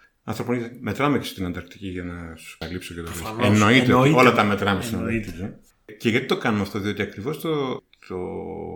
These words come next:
Speaker 1: πρόβλημα της θερμοκηπικής αέρα δεν είναι ένα τοπικό πρόβλημα. Δηλαδή, δεν μας απασχολεί το διοξείδιο του άνθρακα, άμα έχει μεγάλη ή χαμηλή συγκέντρωση στη Θεσσαλονίκη, γιατί είμαι στη Θεσσαλονίκη, άμα είναι δίπλα σε μια εξάτμιση,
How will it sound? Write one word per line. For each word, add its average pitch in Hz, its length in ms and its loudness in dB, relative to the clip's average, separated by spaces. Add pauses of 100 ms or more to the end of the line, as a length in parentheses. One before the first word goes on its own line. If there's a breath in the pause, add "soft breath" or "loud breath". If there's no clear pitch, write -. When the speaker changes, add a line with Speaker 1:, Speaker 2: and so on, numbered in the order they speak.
Speaker 1:
πρόβλημα 123 280 -2
της - 100 -14
θερμοκηπικής 104 400 -4
αέρα 98 200 -2
δεν 127 100 -4
είναι 147 80 -4
ένα - 80 -6
τοπικό 92 360 -8
πρόβλημα. - 540 -12 (420)
Δηλαδή, 98 200 -4
δεν 127 80 -2
μας 147 160 -4
απασχολεί 117 420 -2
το 98 120 -4
διοξείδιο 90 280 -6
του 95 100 -6
άνθρακα, 95 260 -4
άμα 92 160 -4
έχει 92 280 -8
μεγάλη 90 400 -4
ή - 20 -6
χαμηλή 87 340 -8
συγκέντρωση 90 600 -10
στη - 180 -18
Θεσσαλονίκη, 90 520 -8
γιατί 123 220 -6
είμαι 127 100 -2
στη 120 120 -8
Θεσσαλονίκη, 110 440 -6
άμα 113 100 -4
είναι 104 80 -8
δίπλα 113 180 -8
σε - 100 -8
μια 107 100 -4
εξάτμιση, 95 680 -6